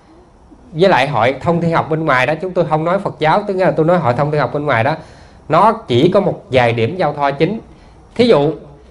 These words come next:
chẳng hạn như là ở bên Công giáo họ có cái phép gọi là cái phép tĩnh tâm. Và chúng ta có cái pháp gọi là pháp thiền. Cái phép tĩnh tâm với cái pháp thiền nó gần như là chín mươi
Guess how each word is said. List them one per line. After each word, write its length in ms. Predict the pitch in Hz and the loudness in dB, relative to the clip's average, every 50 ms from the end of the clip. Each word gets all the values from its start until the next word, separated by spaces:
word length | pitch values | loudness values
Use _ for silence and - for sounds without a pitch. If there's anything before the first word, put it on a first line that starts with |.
| - - _ - | -20 -18 _ -2
chẳng 180 | 127 151 175 170 | 2 2 4 4
hạn 300 | 156 143 143 151 165 175 | 4 4 2 2 2 4
như 140 | 180 175 | 4 4
là 360 | 165 156 143 131 123 117 120 120 120 - - - | 6 4 4 2 2 0 -2 -4 -6 -14 -18 -8
ở 180 | - 123 143 180 | -2 -2 0 2
bên 440 | 180 185 180 175 175 175 170 165 160 - - | 4 4 4 4 2 0 -4 -6 -8 -6 -2
Công 240 | 180 170 165 165 165 | 0 0 0 2 2
giáo 340 | 165 165 175 214 240 226 202 - | 2 2 2 0 -2 -4 -4 -4
họ 140 | 117 120 | -4 -4
có 160 | 135 - 190 190 | -2 -2 -4 -4
cái 160 | 190 208 196 - - | -4 -6 -8 -4 0
phép 360 | 226 254 302 - - - - | 2 2 2 0 -4 -14 -8
gọi 180 | 131 - 123 135 | -2 0 0 2
là 100 | 120 120 | 0 0
cái 160 | - 175 175 | -2 -4 -2
phép 320 | - 214 240 240 - - | 0 0 -2 -2 -4 -6
tĩnh 240 | - 113 127 196 220 | -4 -4 -4 -2 -2
tâm. 140 | 226 - 180 - - _ _ - _ _ _ _ _ _ _ _ _ _ _ _ _ _ _ - - _ _ - - - _ _ - | -2 -2 -2 -4 -10 _ _ -20 _ _ _ _ _ _ _ _ _ _ _ _ _ _ _ -20 -20 _ _ -20 -20 -20 _ _ -2
Và 260 | 135 139 143 143 147 | 0 2 2 2 2
chúng 300 | 147 - 180 226 247 226 | 0 -2 -2 -2 -4 -4
ta 260 | - 185 175 175 175 | 0 2 2 2 2
có 140 | 175 214 208 | 2 0 -2
cái 140 | 208 220 202 | -2 -2 -6
pháp 400 | 208 - 208 226 262 - - 151 | -2 -2 0 0 -2 -4 -6 -4
gọi 160 | 127 123 139 | -2 0 2
là 120 | 139 131 | 0 0
pháp 260 | 113 - - 185 - - | -2 -2 -8 -10 -8 -4
thiền. 240 | 151 151 131 110 95 - - - - - - - - - - - - - - - - | 0 0 0 0 -2 -6 -14 -20 -20 -20 -20 -20 -20 -20 -20 -20 -20 -20 -16 -6 0
Cái 120 | 208 226 | 0 0
phép 320 | 220 220 262 269 - - - | 2 2 0 -2 -2 -4 -4
tĩnh 240 | 151 175 214 220 | -4 -2 -2 -2
tâm 240 | 220 196 185 185 190 | -2 -2 -2 -2 -2
với 100 | 190 202 | -4 -4
cái 100 | 196 202 | -4 -4
pháp 240 | 180 220 220 220 - | -4 -4 -4 -4 -4
thiền 280 | 165 143 131 127 120 110 - - - - - - | 0 0 0 0 -2 -6 -10 -16 -20 -20 -10 -2
nó 220 | 170 190 220 233 | 0 2 2 2
gần 480 | 214 180 151 139 147 143 143 139 135 139 | 0 -2 0 0 2 2 2 0 -2 0
như 160 | 151 165 175 | 0 2 2
là 100 | 165 147 | 2 2
chín 380 | 131 - - - 190 202 240 247 | 0 -2 0 -2 0 0 2 4
mươi 120 | 247 220 | 4 4